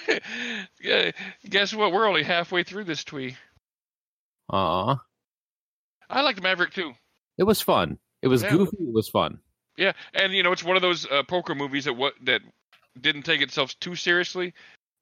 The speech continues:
Speaker 2: Mm-hmm.
Speaker 1: but it was still entertaining and fun, but didn't, like, blow the rules up very badly like a lot of poker movies do.
Speaker 2: Yeah. I liked it when they were on the boat and he's, like, holding his cards backwards and all that.
Speaker 1: Yep.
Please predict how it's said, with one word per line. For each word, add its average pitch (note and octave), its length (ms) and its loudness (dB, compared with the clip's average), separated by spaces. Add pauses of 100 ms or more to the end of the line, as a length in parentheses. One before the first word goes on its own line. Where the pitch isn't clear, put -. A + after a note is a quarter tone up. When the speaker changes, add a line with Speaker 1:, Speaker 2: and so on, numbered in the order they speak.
Speaker 2:
Mm-hmm. G2+ 240 0
Speaker 1:
but G2 100 0
it C3 60 0
was B2+ 120 -4
still C#3 440 2
entertaining C#3 540 2
and A#2+ 100 -4
fun, B2+ 300 0
but A2+ 180 -4
didn't, B2 320 -2
like, A#2 240 -4
blow B2 240 0
the A#2+ 100 -4
rules A2+ 300 -4
up A2 140 -4 (340)
very A2+ 240 -2
badly G#2+ 300 0
like G#2+ 200 -6
a G#2+ 40 -10
lot G#2+ 160 -4
of G#2 60 -10
poker G#2+ 260 -10
movies A2 300 -8
do. A2 180 -8 (460)
Speaker 2:
Yeah. F2 300 0 (160)
I C3 80 2
liked C#3+ 220 2
it D#3+ 40 6
when A#2+ 160 -4
they A2+ 120 -12
were G#2+ 80 4
on G#2 100 2
the - 220 -4
boat G2 220 4
and G2+ 100 -6
he's, G2+ 160 2
like, G2 140 2
holding G2+ 320 2
his G2 160 0
cards F#2 380 2
backwards F2+ 680 -2
and F2+ 140 -4
all F2+ 120 0
that. F2+ 220 0
Speaker 1:
Yep. B2 200 -6